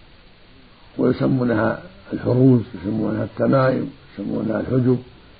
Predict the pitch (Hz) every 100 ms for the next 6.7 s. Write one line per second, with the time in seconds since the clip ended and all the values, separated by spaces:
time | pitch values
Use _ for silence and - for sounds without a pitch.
0 | - 202 131 131 123 92 78 80 - -
1 | - - - - - 131 - 131 131 147
2 | 147 143 131 123 165 156 143 165 117 151
3 | 170 185 175 127 123 110 110 101 110 -
4 | 208 92 - - - - - - - 104
5 | - 117 120 123 107 107 104 110 104 143
6 | 123 117 110 110 104 90 85